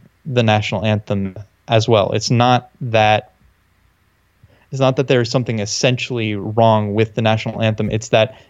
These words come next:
everything is political and everything has a political effect, and that political effect needs to be called out. So, one way or another, long-winded, but think, think critically about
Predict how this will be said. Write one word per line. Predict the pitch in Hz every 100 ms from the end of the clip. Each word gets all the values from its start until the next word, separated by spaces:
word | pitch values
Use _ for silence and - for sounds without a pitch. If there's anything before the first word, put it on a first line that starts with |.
| _
everything | 139 127 127 117 117
is | 107
political | - 120 107 107 104
and | 107
everything | 123 120 120 110
has | 110 107
a |
political | - - 110 113 110
effect, | 104 - 107 98 104 - _ _ _ _ _
and | 117 110 107 101 101 101 101 104 _ _ _ -
that | 117 113 110 -
political | - 117 113
effect | 104 107 101
needs | 104 92
to | -
be | 104
called | - 95 92
out. | - - _ _ _ _
So, | - 120 113 - -
one | 202
way |
or | 170
another, | 151 151 - _ _
long-winded, | 151 139 156 156 143 135 139 131 -
but | - 117 113 - _ _ _ _ _ _ _
think, | - - - 165 160 _ _ _ - 156 - 156
think | 165 143
critically | - 151 - 160 156
about | 127 120 120 117